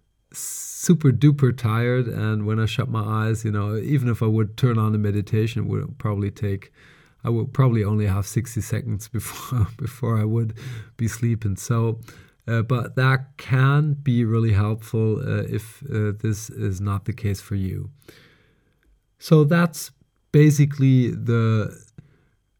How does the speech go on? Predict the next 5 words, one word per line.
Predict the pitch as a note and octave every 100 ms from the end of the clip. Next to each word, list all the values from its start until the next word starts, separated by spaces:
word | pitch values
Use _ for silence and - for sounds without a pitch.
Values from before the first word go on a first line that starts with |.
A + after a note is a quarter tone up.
| _ _
harmony | - - D#3+ D#3+ D#3 D3
part. | - C#3+ E3+ F#3 - _ _ _ _ _ _ _ _ _ _
So | - D#3+
with | D3+ D3+
these | A#3 A#3 G3+ - -